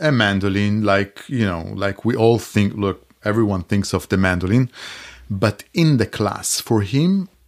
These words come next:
yes, we were holding the mandolins, but in his head, we were all playing violins. You know, it's very weird. But in his, I don't know, fantasy, and his, we were, the, the fact that we were holding mandolins was an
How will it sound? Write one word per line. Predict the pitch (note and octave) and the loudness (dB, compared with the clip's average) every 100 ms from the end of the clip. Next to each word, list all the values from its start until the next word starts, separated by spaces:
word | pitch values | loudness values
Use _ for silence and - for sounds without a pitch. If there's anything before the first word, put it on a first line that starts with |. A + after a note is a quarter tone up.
| _ _ | _ _
yes, | C3 B2+ D3 - | -4 -2 -2 -2
we | A2+ | 0
were | G2 | 2
holding | D3 D#3 C3+ | 0 2 2
the | A2 | 2
mandolins, | G2+ G#2+ C3+ E3+ | 2 0 -2 -4
but | B2+ A#2 - | -2 -4 -2
in | C#3+ C#3 | -2 0
his | C3 | 0
head, | G#2+ C#3 F#3+ F3 | -2 -2 0 0
we | D3 B2+ | 0 0
were | C3 B2 C3 | 2 0 2
all | B2 C3+ B2 | 4 4 4
playing | - A#2+ G#2+ | 0 0 0
violins. | G2 G2 G2+ E2 D2 D2+ | 2 2 2 0 -8 -8
You | G2+ | -4
know, | G#2 B2+ | -2 0
it's | G#2+ - | -2 -4
very | G#2+ B2 D#3 A#2+ | 0 2 4 2
weird. | A2 G2+ F2+ | 2 2 0
But | F#2+ - - - - - - | -6 -6 -20 -20 -20 -14 -2
in | C3+ | 2
his, | B2 A2 E3 F3 D3 - _ - _ _ | 2 2 2 2 -2 -6 _ -20 _ _
I | - | -4
don't | A#2+ | -2
know, | F#2 | -2
fantasy, | - A#2+ C#3+ D#3 G#2 F#2+ | -4 -2 0 0 -2 -2
and | F#2 | -4
his, | G#2 A2+ C#3 B2 G#2 _ _ - _ _ - | -4 0 0 -2 -8 _ _ -20 _ _ -8
we | A2+ | -2
were, | C3 C#3 A#2+ A2 G#2 _ _ _ - | 2 4 4 4 0 _ _ _ -14
the, | C#3 G#3 G3 G3 G3+ F3+ F3+ E3+ D3 C3 B2+ C3+ | -14 -12 -14 -16 -18 -20 -20 -12 -6 -2 0 0
the | B2 | -2
fact | - E3+ - | -2 -4 0
that | D#3+ | 2
we | |
were | C3+ | 2
holding | A2+ D3+ C#3+ B2+ | 2 0 2 2
mandolins | B2 D3 D3 B2+ | 2 4 2 2
was | B2+ B2 G#2+ A2 _ | 2 2 0 -6 _
an | - A2+ G#2+ A#2+ | -2 0 0 -2